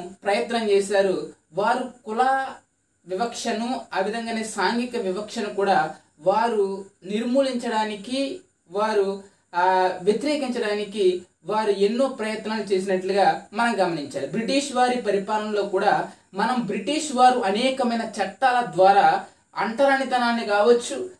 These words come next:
లేదా భారత సమాజంలో ఉన్నటువంటి దురాచారాలు, ఆ దురాచారాలు ఏంటంటే సతీసహగమనం అనే దురాచారం, అంటరానితనం అనే దురాచారం, దేవదాసి విధానం అనే దురాచారం, స్త్రీలపై వివక్ష, బాల్య వివాహాలు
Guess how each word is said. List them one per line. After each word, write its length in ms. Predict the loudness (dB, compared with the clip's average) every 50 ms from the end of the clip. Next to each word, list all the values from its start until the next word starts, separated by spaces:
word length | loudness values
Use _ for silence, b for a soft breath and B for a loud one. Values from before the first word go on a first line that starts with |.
| _ -6 -2
లేదా 200 | -2 0 0 0
భారత 560 | 0 2 2 2 4 4 2 2 2 0 0
సమాజంలో 680 | 0 -2 -4 -2 0 2 2 2 0 0 -2 0 0
ఉన్నటువంటి 440 | 0 0 -2 -2 -4 -4 -2 -4 -2
దురాచారాలు, 800 | 0 2 4 6 8 8 8 6 4 2 2 2 2 0 0 0
ఆ 140 | 0 0 0
దురాచారాలు 640 | 0 0 2 4 4 2 2 2 0 2 2 2 2
ఏంటంటే 420 | 0 -2 -4 -6 -4 -2 0 0 0 0 -2 -10 _ _ -8 -4
సతీసహగమనం 1000 | -2 -2 -2 -2 -2 -2 -2 -2 -2 0 0 2 2 2 2 2 2 0 -2 -6 -8 -4
అనే 200 | -2 0 0 0
దురాచారం, 640 | 0 0 0 0 2 2 0 0 -2 -4 -6 -6 -8 -12 _ _ _ _ _ _ -6
అంటరానితనం 800 | -4 -2 0 0 0 0 0 0 -2 -2 -2 0 0 0 0 0
అనే 240 | 0 0 0 0 0
దురాచారం, 600 | 0 2 2 4 4 2 0 0 -4 -4 -4 -6 -10 -14 _ _ _ _ _ _ _ 0
దేవదాసి 640 | 0 2 4 4 4 4 4 2 0 -2 -2 -4
విధానం 440 | -2 0 0 2 2 2 2 0 0
అనే 160 | 0 0 0
దురాచారం, 720 | 0 2 2 4 4 4 4 2 2 0 -4 -4 -4 -8 -16 _ _ _ _ -20 -6
స్త్రీలపై 600 | 0 4 4 6 6 6 6 6 4 2 2 2
వివక్ష, 400 | 2 2 0 0 -2 -4 -6 -6 -4 -4 -6 -6 -12 _ _ _ _ -10
బాల్య 420 | -4 0 2 2 2 2 2 0 2
వివాహాలు 640 | 2 2 2 2 0 0 2 2 2 2 0 -2